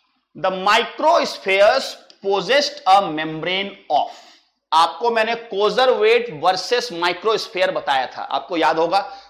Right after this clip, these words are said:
कोजरवेट वर्सेस माइक्रोस्फीयर बताया था। बताइए, कोजरवेट का जो मेम्ब्रेन है, ये क्या चीज का बना हुआ है?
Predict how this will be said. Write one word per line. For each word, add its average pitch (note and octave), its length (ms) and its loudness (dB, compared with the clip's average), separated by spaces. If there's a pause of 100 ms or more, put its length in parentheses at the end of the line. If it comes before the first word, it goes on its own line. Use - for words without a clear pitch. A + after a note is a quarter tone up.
(140)
कोजरवेट G#3 840 0
वर्सेस F3 520 -2
माइक्रोस्फीयर F3+ 680 -4
बताया D#3+ 320 0
था। - 560 -4
बताइए, G3 400 0
कोजरवेट A3 880 2
का A3+ 140 4
जो G#3+ 140 0
मेम्ब्रेन F3+ 540 2
है, E3 480 -4
ये G3+ 100 0
क्या G#3+ 300 2
चीज F#3+ 240 -4
का G#3 180 2
बना D#3+ 220 0
हुआ A#2+ 280 -2
है? - 200 -14